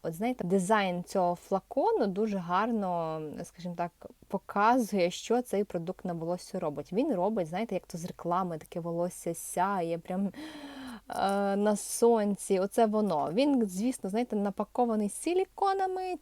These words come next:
тільки так. Тут немає нічого натурального особа. Ну, і там є якась олійка з камелії, але на тому все. Тут більше, знаєте, силікони на силіконах,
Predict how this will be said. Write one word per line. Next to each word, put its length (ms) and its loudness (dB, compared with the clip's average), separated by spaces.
тільки 360 -2
так. 500 0
Тут 220 -4
немає 440 0
нічого 600 -2
натурального 920 -2
особа. 480 -4
Ну, 160 0
і 40 0
там 200 -2
є 160 2
якась 420 -2
олійка 420 2
з 100 -4
камелії, 760 0
але 220 0
на 220 -4
тому 360 -4
все. 380 -2
Тут 140 -4
більше, 420 -6
знаєте, 260 -4
силікони 640 -4
на 120 0
силіконах, 720 2